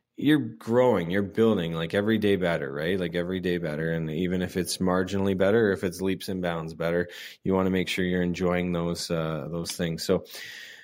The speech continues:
uh, the next point is awesome. I, I always love this one.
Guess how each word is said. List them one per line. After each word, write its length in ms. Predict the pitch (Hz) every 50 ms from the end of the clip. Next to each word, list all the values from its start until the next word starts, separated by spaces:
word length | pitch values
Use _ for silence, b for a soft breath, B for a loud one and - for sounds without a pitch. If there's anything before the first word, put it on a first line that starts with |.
| B B B _ -
uh, 220 | 120 127 131 131
the 180 | 123 123 135 139
next 300 | 147 156 180 - - -
point 200 | 269 254 208 139
is 140 | 104 95 -
awesome. 440 | - 85 92 101 101 - - 98 101
I, 100 | 117 131
I 160 | 120 156 180
always 260 | 190 180 151 139 113
love 220 | 107 104 98 98 92
this 260 | 95 92 87 - -
one. 360 | 95 92 92 90 90 90 90